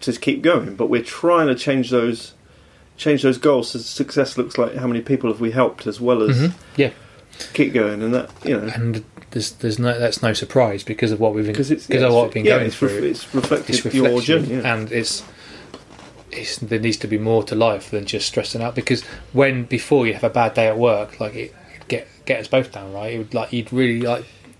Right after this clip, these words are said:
Speaker 2: you'd every, your whole rest of
Speaker 1: Yeah.
Speaker 2: your weekend would be defined by it, or,
Speaker 1: Yep.
Speaker 2: or a
Speaker 1: Well,
Speaker 2: bad
Speaker 1: and it just
Speaker 2: week,
Speaker 1: makes
Speaker 2: or a
Speaker 1: it
Speaker 2: good week, you'd still be stressing about the next week because, "Oh, I've
Speaker 1: Yeah.
Speaker 2: gotta do it." And it shouldn't, and it's not like that
Speaker 1: That's,
Speaker 2: anymore
Speaker 1: that's
Speaker 2: for
Speaker 1: the,
Speaker 2: me.
Speaker 1: that's that treadmill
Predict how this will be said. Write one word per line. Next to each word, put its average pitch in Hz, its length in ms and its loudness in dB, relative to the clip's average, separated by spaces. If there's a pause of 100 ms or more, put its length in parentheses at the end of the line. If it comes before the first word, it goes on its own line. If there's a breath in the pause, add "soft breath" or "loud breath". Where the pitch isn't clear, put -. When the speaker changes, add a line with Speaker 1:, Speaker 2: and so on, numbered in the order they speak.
Speaker 2:
you'd 131 200 -6
every, 131 200 -4
your 120 140 -4
whole 127 300 2
rest 127 220 0
of - 60 -4
Speaker 1:
Yeah. 127 60 -2
Speaker 2:
your 117 60 -2
weekend 135 300 -2
would 104 80 -8
be 110 60 -10
defined 120 360 -4
by 104 200 -4
it, 107 120 -6
or, 107 240 -4
Speaker 1:
Yep. 202 240 -4 (260 loud breath)
Speaker 2:
or - 80 0
a - 40 6
Speaker 1:
Well, - 40 6
Speaker 2:
bad 196 180 2
Speaker 1:
and 131 100 4
it 131 40 4
just 123 120 2
Speaker 2:
week, 127 100 0
Speaker 1:
makes 160 120 0
Speaker 2:
or 131 120 6
a 131 40 2
Speaker 1:
it 131 60 -4
Speaker 2:
good 165 180 2
week, 127 360 0
you'd 131 120 -4
still - 180 -2
be 127 80 -4
stressing 127 320 -8
about 120 80 -6
the 123 80 -8
next 139 240 -6
week 110 200 -8
because, 127 260 -8
"Oh, 185 120 6
I've 202 60 4
Speaker 1:
Yeah. - 40 -6
Speaker 2:
gotta 185 180 2
do 190 160 4
it." - 60 -10 (680 loud breath)
And 131 120 4
it 135 40 2
shouldn't, 135 280 -2
and 139 300 -4 (380)
it's - 180 -10
not 143 80 -2
like 127 120 2
that 117 180 -4
Speaker 1:
That's, 131 240 0
Speaker 2:
anymore 110 80 -2
Speaker 1:
that's 156 180 4
Speaker 2:
for 117 60 -2
Speaker 1:
the, 123 60 0
Speaker 2:
me. 135 40 -4
Speaker 1:
that's 156 240 2
that - 180 -2
treadmill 127 580 2